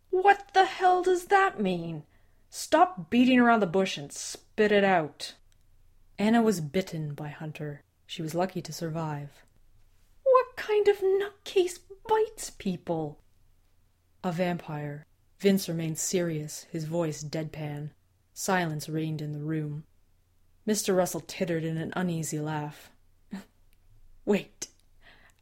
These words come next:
are you trying to tell me this sicko thinks he's some kind of vampire?"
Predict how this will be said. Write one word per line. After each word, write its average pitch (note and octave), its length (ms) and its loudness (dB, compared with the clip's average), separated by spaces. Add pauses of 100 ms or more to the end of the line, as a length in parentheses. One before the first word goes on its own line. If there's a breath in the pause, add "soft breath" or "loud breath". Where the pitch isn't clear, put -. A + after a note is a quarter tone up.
are F#3+ 100 2
you G3 180 0
trying - 260 -2
to G#3 100 -8
tell E3 300 -10
me F3 160 -10 (240)
this E3+ 260 -4
sicko F#3+ 560 -2
thinks F3+ 400 -8
he's D#3+ 220 -8
some E3+ 220 -4
kind E3+ 280 -4
of D3+ 120 -4
vampire?" F3+ 800 -2